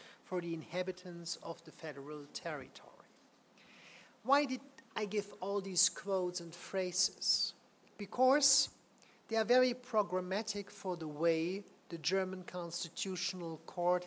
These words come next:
has to deal with decisions made by international courts.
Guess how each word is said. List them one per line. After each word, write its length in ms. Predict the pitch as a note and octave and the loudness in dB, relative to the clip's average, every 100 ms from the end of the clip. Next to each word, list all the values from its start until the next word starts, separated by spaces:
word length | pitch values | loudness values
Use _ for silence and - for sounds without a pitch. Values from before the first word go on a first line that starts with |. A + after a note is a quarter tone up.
| F3 | -4
has 240 | D#3+ - | 0 0
to 160 | - D#3+ | 0 -8
deal 520 | C3 F3 F#3 F#3+ F#3 | -6 -2 2 4 4
with 400 | E3+ E3+ - - | 2 0 -2 -10
decisions 920 | E3+ C#3+ F#3+ F3+ - G3 F3+ E3+ - | -4 2 4 2 0 -6 -6 -4 -2
made 360 | F3 E3+ D#3+ - | -2 -2 -4 -4
by 300 | F3 D#3 D#3 E3+ | -4 -4 -6 -8
international 880 | E3 - E3 C#3+ - - D3 C#3+ - | -6 -6 -4 -6 -4 -6 -6 -8 -8
courts. 560 | - D3 - - - | -8 -8 -6 -4 -4